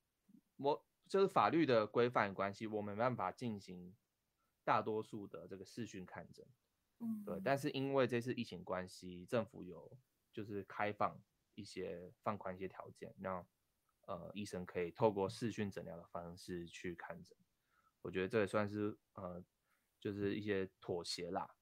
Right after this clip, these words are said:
Speaker 1: 因为原因是因为，就是一开始设计是觉得，如果医生没有看到病人本身，他们，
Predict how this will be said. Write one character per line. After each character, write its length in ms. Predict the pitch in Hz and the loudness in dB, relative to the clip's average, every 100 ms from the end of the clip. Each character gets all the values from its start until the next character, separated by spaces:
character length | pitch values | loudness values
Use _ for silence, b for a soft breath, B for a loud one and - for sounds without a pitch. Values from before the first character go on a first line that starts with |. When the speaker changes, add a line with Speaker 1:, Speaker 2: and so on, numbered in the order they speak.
| - | 0
Speaker 1:
因 80 | 143 | 6
为 100 | 170 | 8
原 180 | 156 151 | 8 8
因 160 | 175 | 6
是 120 | 175 | 6
因 200 | 165 160 | 4 4
为， 260 | 156 147 131 - _ _ _ _ _ _ _ _ | 8 8 6 -2 _ _ _ _ _ _ _ _
就 120 | - | -4
是 340 | 135 147 147 - _ _ _ _ - | 4 4 4 0 _ _ _ _ -4
一 80 | 151 | 4
开 160 | 151 | 6
始 100 | 135 | 6
设 220 | 107 131 | 4 4
计 180 | 117 120 | 4 2
是 160 | 110 110 | 0 -2
觉 160 | 98 | 0
得， 200 | 92 90 - | 0 -2 -2
如 120 | 110 | 2
果 220 | 113 101 | 6 6
医 100 | 127 | 4
生 140 | 127 127 | 2 4
没 80 | 123 | 4
有 60 | |
看 180 | - 139 | 6 6
到 120 | 123 | 6
病 180 | 123 123 | 6 2
人 140 | 104 | 2
本 180 | 98 95 | 0 0
身， 140 | 107 113 | 0 2
他 100 | 110 | 2
们， 180 | 107 | 2